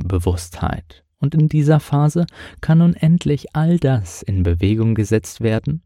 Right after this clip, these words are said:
was zu einem höheren Bewusstsein führt.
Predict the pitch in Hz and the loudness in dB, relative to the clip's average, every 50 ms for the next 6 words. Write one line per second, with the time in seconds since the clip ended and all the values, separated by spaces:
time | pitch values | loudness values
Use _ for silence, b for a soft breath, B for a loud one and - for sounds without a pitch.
0 | _ _ - 147 151 - - B B B B B - - - - - 165 165 175 | _ _ -4 -4 -4 -4 -8 B B B B B -12 -8 -6 -2 0 2 4 4
1 | 170 156 - _ - 123 110 110 110 107 95 95 98 98 95 90 - 85 80 82 | 4 2 0 _ -2 0 0 2 0 0 0 0 0 -2 -2 -2 -2 -2 -2 -2
2 | 82 82 - - - - - - 80 82 92 113 131 - - - - - - - | -2 -2 -4 -8 -14 -10 -6 -2 -2 0 0 -2 -4 -6 -10 -6 -4 -4 -4 -4
3 | 98 - - _ _ - - - | -6 -10 -14 _ _ -20 -20 -20